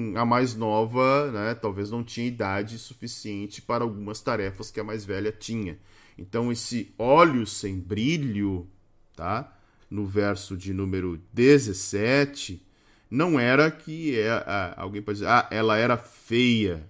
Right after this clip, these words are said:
né? É, não, é, ela era cansada, ela estava fraca, né? É, algumas traduções vão dizer olhos baços, ou seja, coração tímido,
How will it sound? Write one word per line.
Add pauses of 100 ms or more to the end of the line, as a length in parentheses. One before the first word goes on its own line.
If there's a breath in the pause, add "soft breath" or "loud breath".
né? (480 soft breath)
É,
não,
é, (300 soft breath)
ela
era (180)
cansada, (120)
ela
estava
fraca,
né? (360 loud breath)
É,
algumas
traduções
vão
dizer
olhos
baços, (340 soft breath)
ou
seja, (560 soft breath)
coração
tímido,